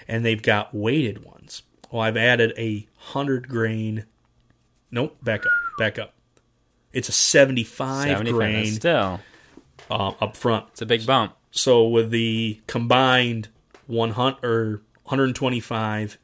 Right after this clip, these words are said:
Speaker 1: and the hundred or the seventy-five brass, it gives me a total of two hundred grains up front.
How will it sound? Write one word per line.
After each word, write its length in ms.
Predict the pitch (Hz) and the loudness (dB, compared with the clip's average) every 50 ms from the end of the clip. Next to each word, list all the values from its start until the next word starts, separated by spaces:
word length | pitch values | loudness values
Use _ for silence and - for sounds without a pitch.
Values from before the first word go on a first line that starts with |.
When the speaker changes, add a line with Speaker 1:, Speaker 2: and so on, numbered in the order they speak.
| - | -12
Speaker 1:
and 460 | - 123 120 123 123 123 123 120 120 | -8 -6 -4 -2 -2 -2 -2 -2 -4
the 220 | 117 107 110 110 107 | -6 -4 -4 -4 -4
hundred 520 | - 123 113 117 117 113 113 117 117 - | -4 -4 -4 -4 -4 -4 -4 -6 -6 -8
or 60 | 120 | -8
the 220 | 110 107 107 104 104 | -6 -4 -2 -2 -2
seventy-five 920 | - - - 117 110 110 107 - - 107 104 104 104 101 101 101 - _ _ _ _ _ _ _ - | -4 -4 -4 -4 -4 -4 -6 -6 -4 -4 -4 -2 -4 -4 -6 -8 -10 _ _ _ _ _ _ _ -2
brass, 560 | - 110 110 110 110 107 107 107 - - - - - - _ | 0 2 4 6 6 4 4 2 -2 -4 -10 -12 -20 -20 _
it 160 | - 117 117 | -12 -10 -4
gives 200 | 117 123 120 113 | -2 -2 -2 -2
me 120 | - 110 107 | -2 -6 -8
a 60 | 104 | -8
total 440 | - - - 113 113 113 110 110 - - | -8 -2 2 4 4 4 2 -2 -6 -4
of 280 | 113 107 104 - _ _ | -4 -4 -4 -6 _ _
two 220 | - - - 143 131 | -12 -6 -4 -4 -4
hundred 300 | 117 120 110 110 104 104 | -4 -4 -6 -6 -6 -8
grains 600 | 107 113 104 101 104 104 98 98 104 - - - _ _ _ _ _ _ _ - | -8 -8 -8 -6 -6 -8 -10 -10 -10 -12 -12 -14 _ _ _ _ _ _ _ -6
up 200 | 110 98 - - | -6 -6 -8 -14
front. 340 | - - - 113 123 - | -18 -14 -14 -14 -14 -16